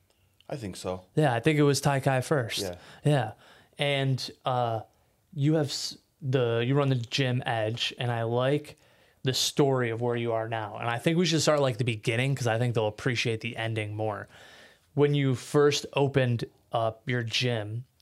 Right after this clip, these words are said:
Speaker 2: how long ago was that?
Speaker 1: Um, it all started about ten years ago. I didn't open, open ten years ago, but the ball was rolling then.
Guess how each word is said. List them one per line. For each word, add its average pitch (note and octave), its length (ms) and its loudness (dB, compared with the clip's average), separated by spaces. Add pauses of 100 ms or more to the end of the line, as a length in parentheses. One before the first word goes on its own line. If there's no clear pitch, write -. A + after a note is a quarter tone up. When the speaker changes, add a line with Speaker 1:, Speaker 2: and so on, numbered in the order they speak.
Speaker 2:
how C#3+ 160 -2
long B2+ 200 0
ago G#2+ 220 -4
was A#2 180 -10
that? - 220 -12 (1200)
Speaker 1:
Um, F2 560 -6 (160)
it F#2+ 180 -10
all G#2 240 -2
started F#2+ 800 -10
about F#2 380 -4
ten F#2+ 220 -12
years E2 240 -10
ago. C#2+ 300 -10 (880)
I G#2 60 -8
didn't B2 260 -6 (120)
open, A#2+ 420 -4
open F#2+ 340 -8
ten F#2 200 -12
years E2 240 -10
ago, E2 240 -8
but E2 280 -10 (840)
the G2+ 160 -10
ball G2+ 260 0
was F2+ 140 -8
rolling F2 400 -4
then. E2 300 -10